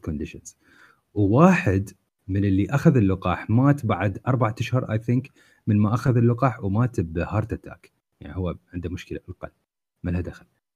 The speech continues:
آه، تسمعون مثلًا أكو ناس تصير عندهم حساسية شديدة من ياخذون اللقاح ومن هالسوالف. هذا الشيء كلش طبيعي. أنت هسه ممكن على غفلة تاخذ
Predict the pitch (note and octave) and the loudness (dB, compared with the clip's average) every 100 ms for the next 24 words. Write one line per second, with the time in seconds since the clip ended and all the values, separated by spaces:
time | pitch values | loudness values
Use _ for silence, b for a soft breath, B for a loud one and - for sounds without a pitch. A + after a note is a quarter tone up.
0 | _ _ _ _ - E2 D#2+ D#2+ D#2 D2+ | _ _ _ _ -8 -6 -6 -6 -8 -10
1 | D2+ D#2 - _ _ - G2+ F#2 - B2+ | -10 -14 -20 _ _ -6 -4 -4 0 2
2 | A#2+ A#2+ D3+ C3 A#2+ C3 A#2 A2 B2+ A#2 | 4 6 8 8 4 2 2 0 2 2
3 | A2+ A2+ - G#2+ F#2+ G2+ G2+ - G2+ G2+ | 0 -4 -4 -4 -4 -6 -6 -6 -6 -4
4 | F2+ G#2+ G2+ G2 F2 G2+ G2 F#2 F#2 E2 | -2 0 0 -2 0 0 0 -2 -4 -6
5 | F2 G2 F2+ F2 F#2+ F#2 F#2 F2+ F2 F2 | -6 -4 -4 -4 -6 -6 -6 -6 -6 -8
6 | G2 G2 A#2 A#2 b b G2 G2 - - | -6 -4 -4 -8 b b -6 -6 -8 -8
7 | A2+ - D2+ D2+ G2+ - _ _ F2+ E2+ | -8 -8 -8 -6 -8 -8 _ _ -12 -10
8 | E2+ F#2 F2+ F2+ F2 D#2+ - - G2+ F#2 | -10 -8 -8 -8 -8 -12 -12 -8 -8 -8
9 | - E2 F#2+ E2+ | -10 -12 -12 -12